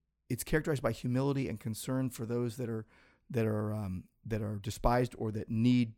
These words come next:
you know, that need Christ. So I think, I think the question, the thing I would say,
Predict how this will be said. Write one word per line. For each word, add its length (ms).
you 100
know, 40
that 120
need 200
Christ. 580
So 120
I 40
think, 320
I 60
think 180
the 80
question, 480
the 60
thing 200
I 60
would 160
say, 480